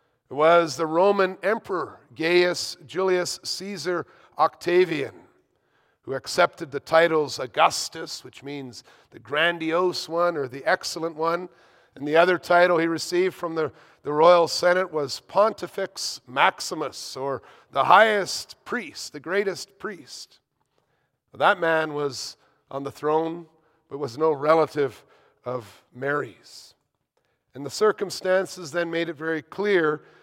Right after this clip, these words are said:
that the angel was not speaking about an earthly throne or about anything that Mary could see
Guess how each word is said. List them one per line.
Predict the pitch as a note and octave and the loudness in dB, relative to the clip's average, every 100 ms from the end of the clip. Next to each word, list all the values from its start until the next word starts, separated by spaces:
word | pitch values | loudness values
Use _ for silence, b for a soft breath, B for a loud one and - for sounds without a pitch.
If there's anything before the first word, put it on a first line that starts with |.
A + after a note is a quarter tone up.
| b - | b -10
that | D3+ | -10
the | E3+ E3 | -8 -2
angel | F#3 F#3+ F3+ F3 | 2 2 2 -2
was | E3 C3 | -2 -2
not | E3 G#3+ A3 | 4 4 4
speaking | - - - A#3 B3 - F3+ D#3+ | -4 -12 -10 -6 -6 -4 -2 -2
about | D#3 E3+ E3 | 0 2 0
an | E3 - | -2 -4
earthly | G#3 G#3+ - F3+ | -2 -2 -6 -14
throne | C3 - G3 A3 F3+ E3+ F#3+ b b b b | -14 -6 0 2 2 0 -6 b b b b
or | F#3 | -2
about | F3 F#3 | 4 4
anything | F#3 G3+ F#3+ F#3 | 6 4 2 2
that | F3 | 0
Mary | E3+ F3+ G3+ G3+ G#3 | 2 6 6 6 2
could | - F#3 D3 - b b | -2 -6 -6 -12 b b
see | - - A3+ A#3 A3 E3+ | -8 -6 -2 0 -2 -4